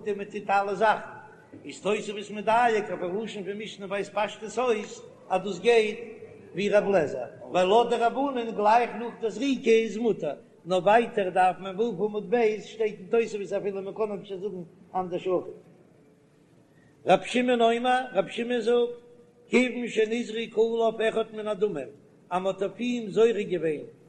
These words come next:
אחד מן הדומם, איינס פון די בלוטן. זיי נישט געחילקט פון וועלכן. הותר הנוזר לישנאס ביאה, מעג ער שוין טרינקען וויין, און לטומאה למעשה.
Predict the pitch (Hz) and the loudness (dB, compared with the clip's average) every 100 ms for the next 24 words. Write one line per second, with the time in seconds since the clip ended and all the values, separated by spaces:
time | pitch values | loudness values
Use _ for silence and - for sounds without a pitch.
0 | _ _ 196 202 196 196 175 160 143 139 | _ _ 2 2 2 -4 -6 -6 -6 -8
1 | 143 165 - 170 170 - 170 143 139 143 | -12 -20 -12 -8 -8 -8 -12 -10 -6 -8
2 | - - - _ _ _ _ - 220 226 | -8 -20 -20 _ _ _ _ -10 -4 -4
3 | - 208 214 214 214 196 190 208 180 190 | -2 -2 0 -4 -6 -4 -2 -2 -6 -16
4 | - - _ _ _ _ _ _ _ _ | -20 -20 _ _ _ _ _ _ _ _
5 | _ _ _ _ _ _ _ _ _ - | _ _ _ _ _ _ _ _ _ 4
6 | 202 262 - 226 214 165 160 165 202 208 | 4 4 4 4 4 2 0 2 2 2
7 | 170 170 156 156 180 - 147 - 123 131 | 0 -2 0 -4 -4 -8 -12 -10 -2 2
8 | 151 156 156 160 - - - 135 170 185 | 4 2 0 -8 -14 -20 -20 -2 0 0
9 | 170 - 156 - 175 160 147 127 156 170 | -2 -6 -10 -10 -10 -8 -6 0 2 2
10 | 180 185 175 - - - 156 147 151 185 | 0 -6 -14 -20 -20 -12 -6 -4 -2 0
11 | 185 165 151 139 120 - | 0 0 0 -2 -4 -6